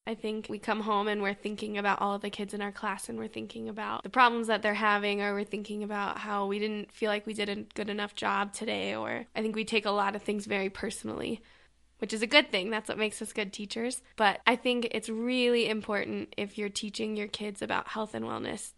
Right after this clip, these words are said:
to also be doing it yourself. I think it's really important to be taking care of yourself and having time to relax and having time thinking about yourself and time to be finding what works for you with fitness and finding what works for you with healthy food. And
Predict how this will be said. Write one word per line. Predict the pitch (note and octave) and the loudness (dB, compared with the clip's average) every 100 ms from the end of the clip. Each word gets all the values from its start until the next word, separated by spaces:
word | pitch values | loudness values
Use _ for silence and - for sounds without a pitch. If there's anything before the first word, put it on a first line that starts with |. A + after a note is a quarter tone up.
| - | -4
to | A3+ A3 - | -4 -2 0
also | G#3 G3+ G#3 | 0 0 -4
be | G#3+ | -4
doing | G#3+ F#3+ G3+ | -2 -2 -2
it | - | -4
yourself. | G#3+ - G#3+ - - | -6 -4 -4 -6 -8
I | G#3+ | -6
think | G#3+ G#3 | -4 -4
it's | G3 - | -6 -6
really | G#3 G#3 G#3 | -4 -2 -2
important | G#3 G3+ G3+ - G#3 G#3+ - | -4 -4 -4 -4 -4 -6 -8
to | G#3 G3+ | -6 -6
be | G#3 G#3 G#3 G#3+ A3 G3+ | -4 -4 -2 -2 -4 -8
taking | - A3+ A3 G#3+ | -2 -2 0 -2
care | A3 G#3+ | 2 2
of | G#3 | 2
yourself | G#3+ G3+ A3+ G3+ A3 - | 0 -2 -2 -2 -2 -8
and | A3 A3+ A#3 - - | -6 -6 -8 -12 -6
having | - G#3 A3+ | 6 6 6
time | A3 A3 | 4 4
to | A3+ A#3+ | 4 4
relax | A#3+ A#3+ A#3 A#3 - | 8 10 10 8 0
and | A3 | 0
having | G#3+ G#3 G#3 | 0 0 0
time | G#3+ A3 G#3+ G#3+ | -2 -2 -2 0
thinking | B3 B3+ C4 A#3+ | 2 2 0 2
about | A3 - | 2 2
yourself | G#3+ - G#3+ G#3 | -2 -2 -2 -4
and | A3 G#3 | -6 -4
time | G3 G#3+ G#3+ | -4 -4 -4
to | - - A3 A3 A3 | -6 -6 -4 -4 -4
be | A3+ G#3+ G#3 G#3 | -4 -2 -2 -4
finding | - A3+ A3 A#3 A3+ | 2 6 6 4 4
what | G#3+ | 2
works | - G#3+ - | 2 0 0
for | A#3 | -2
you | A#3 C4+ | 2 4
with | C#4+ C#4 | 2 2
fitness | - G#3+ G#3 G3+ - | 0 2 0 -2 -4
and | G#3+ | -4
finding | G#3 G#3+ G#3+ | -2 -2 0
what | G#3+ | -2
works | G#3 G#3 | -2 -6
for | - | -6
you | A3+ A#3 | -4 0
with | C#4 C#4 | 0 -2
healthy | A#3+ A#3+ A3+ | -4 -6 -8
food. | - A3 A3 | -4 -2 -2
And | G#3+ G#3+ A3+ | -2 -4 -8